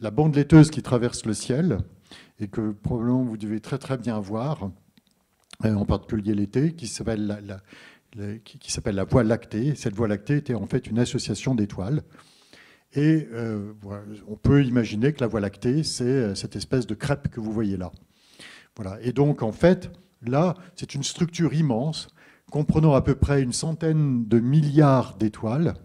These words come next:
Et il faut non pas cinq heures à la lumière pour aller du centre à la périphérie, mais il faut à peu près cent mille ans. Donc la structure est absolument immense. Et, et les astronomes ont eu beaucoup de mal, en fait,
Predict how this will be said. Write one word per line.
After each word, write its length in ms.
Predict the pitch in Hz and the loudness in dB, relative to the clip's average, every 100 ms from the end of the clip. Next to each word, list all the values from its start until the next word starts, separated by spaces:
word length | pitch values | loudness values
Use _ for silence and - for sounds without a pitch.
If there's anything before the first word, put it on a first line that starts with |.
| _ _ - - _ - _ - | _ _ -20 -20 _ -20 _ -4
Et 380 | 131 143 151 139 | 2 4 4 2
il 140 | 151 131 | -4 -4
faut 260 | - 156 | 2 4
non 160 | 147 139 | 4 4
pas 160 | 135 131 | 4 4
cinq 340 | - 165 156 | 6 4 6
heures 140 | 165 | 4
à 40 | 127 | 6
la 80 | 131 | 4
lumière 340 | 131 143 131 | 2 2 4
pour 140 | - | 2
aller 120 | 117 110 | 2 0
du 120 | 113 | -4
centre 340 | - 135 - | -4 -4 -2
à 20 | |
la 80 | 110 | -4
périphérie, 640 | 107 110 104 - 117 143 | -2 -2 -2 -2 -2 0
mais 120 | 143 120 | 2 0
il 60 | |
faut 180 | 113 127 | 2 -2
à 80 | 113 | -2
peu 120 | 107 | -4
près 340 | - 127 127 143 | -4 -2 -2 -4
cent 200 | - 123 | -4 -2
mille 180 | 117 98 | 0 -2
ans. 120 | 82 - _ _ _ _ _ - - - - | -4 -16 _ _ _ _ _ -20 -20 -20 -14
Donc 200 | 117 - | -12 -8
la 60 | |
structure 360 | 113 - - 147 | -8 -8 -4 -2
est 120 | 120 | 0
absolument 420 | 127 - 127 135 | -4 -4 -2 0
immense. 360 | 117 104 95 - | 0 -2 -6 -4
Et, 140 | 131 120 - - | -4 -4 -18 -6
et 320 | 156 151 160 147 | 4 6 6 2
les 200 | 139 131 | -4 0
astronomes 560 | 156 - 151 156 196 165 | 0 0 2 4 4 4
ont 160 | 131 | 2
eu 140 | 147 165 | 2 0
beaucoup 440 | 113 202 202 208 | 6 6 6 4
de 120 | 165 | 4
mal, 400 | 127 117 151 160 - | 4 2 0 -4 -6
en 100 | 117 | -10
fait, 400 | 104 127 151 - | -6 -6 -6 -8